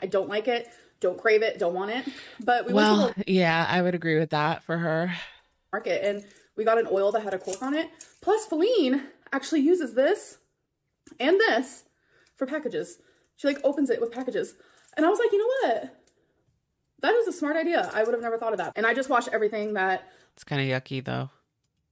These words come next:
Speaker 1: um, is used. So that's why you guys saw me washing it. I do not drink.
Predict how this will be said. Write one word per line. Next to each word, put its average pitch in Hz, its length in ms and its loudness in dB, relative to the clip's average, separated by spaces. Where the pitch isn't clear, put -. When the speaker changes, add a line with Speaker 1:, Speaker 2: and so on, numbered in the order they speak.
Speaker 1:
um, 175 260 -4
is 190 160 -8
used. 185 340 -6
So - 120 -2
that's 202 100 2
why 247 80 0
you 277 40 -2
guys 277 140 -2
saw 285 80 -4
me 262 80 -2
washing 233 280 0
it. - 100 -10
I 220 80 -2
do 240 60 -2
not 233 360 -6
drink. 214 360 -2